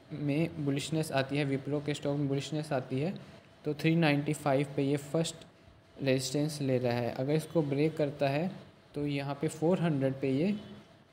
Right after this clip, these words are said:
सेकंड रेजिस्टेंस, तो थ्री नाइंटी फ़ाइव तक उसका support हो जाएगा, फ़ोर हंड्रेड तक जा सकता है। उसके बाद यहाँ पर ये consolidation phase में है Wipro, मतलब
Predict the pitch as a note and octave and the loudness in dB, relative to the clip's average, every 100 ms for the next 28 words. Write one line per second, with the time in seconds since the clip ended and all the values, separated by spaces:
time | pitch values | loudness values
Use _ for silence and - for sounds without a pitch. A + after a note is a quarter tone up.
0 | - - D3 C3 D3+ C3+ B2+ - A#2+ A#2 | -20 0 2 4 6 6 4 0 -2 -4
1 | - - D3 D#3+ D#3 C#3+ C#3+ C#3+ D3+ C#3 | -6 -8 -2 0 2 2 0 2 4 2
2 | C#3 C#3 C3+ - C#3+ - - C#3 C#3 D3 | 2 -2 -2 0 0 0 4 4 6 4
3 | C#3+ C#3 C#3 E3+ - E3+ E3+ E3 C#3+ - | 6 6 6 0 2 4 4 4 2 0
4 | C3+ C3 A#2 - A#2+ - A2+ C3 C3+ - | 0 4 2 2 -8 -4 -4 -4 -10 -16
5 | - - - - - - - C#3+ - D#3 | -20 -20 -20 -20 -20 -20 -14 -10 -2 2
6 | C#3+ C#3 C#3+ C#3+ C3+ - C#3 C#3+ F3 - | 6 4 4 0 0 -2 -2 0 -2 -4
7 | - - - D3+ C#3+ D3 D3+ C#3+ C#3+ C#3+ | -16 -20 -10 -6 -4 -2 -2 0 2 0
8 | C#3+ D#3 D3+ D3 C#3 C#3 C#3 C3+ C3+ C#3 | 0 -2 0 -2 -2 -2 -2 -2 -2 -2
9 | - D3+ F#3+ - - - - - - - | 0 0 0 -4 -14 -18 -20 -20 -20 -16
10 | - C3+ C#3 D3+ D3+ | -4 -2 0 0 -2